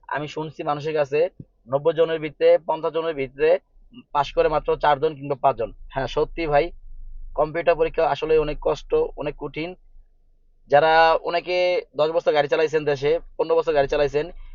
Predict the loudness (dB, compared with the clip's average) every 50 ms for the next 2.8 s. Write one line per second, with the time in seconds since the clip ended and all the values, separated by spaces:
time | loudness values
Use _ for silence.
0 | -16 -12 -8 -6 -4 -4 -4 -2 -2 -2 -2 -2 -2 -6 -4 -4 -4 -4 -6 _
1 | _ _ _ _ _ -10 -8 -8 -6 -6 -8 -8 -10 -10 -6 -2 0 0 0 0
2 | -2 -8 -16 -18 -20 _ _ _ _ 0 4 6 6 6 6 4